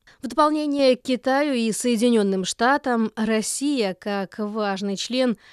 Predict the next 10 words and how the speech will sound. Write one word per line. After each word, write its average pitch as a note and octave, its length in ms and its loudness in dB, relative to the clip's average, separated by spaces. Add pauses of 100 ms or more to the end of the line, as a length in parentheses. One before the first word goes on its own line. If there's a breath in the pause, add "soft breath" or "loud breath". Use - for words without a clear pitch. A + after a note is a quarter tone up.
(160 soft breath)
Азиатско-Тихоокеанского G3+ 1400 -4
региона, B3+ 460 0
также G#3+ 380 -4
оказывает G#3 520 -4
влияние G#3+ 580 -4
на G#3 160 -8
развитие B3+ 760 0 (300 loud breath)
Азиатско-Тихоокеанского C4 1900 -2
экономического B3+ 1120 -4
сотрудничества. F#3 1080 -6